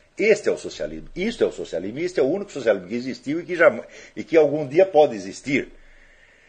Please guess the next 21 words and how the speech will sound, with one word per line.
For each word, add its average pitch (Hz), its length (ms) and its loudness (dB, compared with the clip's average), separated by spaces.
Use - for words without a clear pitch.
Ter 226 260 8
a 156 80 10
propriedade 107 580 6
legal 117 540 8
dos 87 220 -2
meios 95 240 -4
de 85 80 -12
produção 95 640 -2
é 131 100 6
o 180 80 4
Estado 147 380 2
socialista 147 540 2
se 196 180 -6
submeter 175 760 2
à 156 140 2
ordem 151 340 12
burguesa 160 460 0
que 185 60 -2
ele 196 100 2
quer 139 180 4
destruir. 180 580 2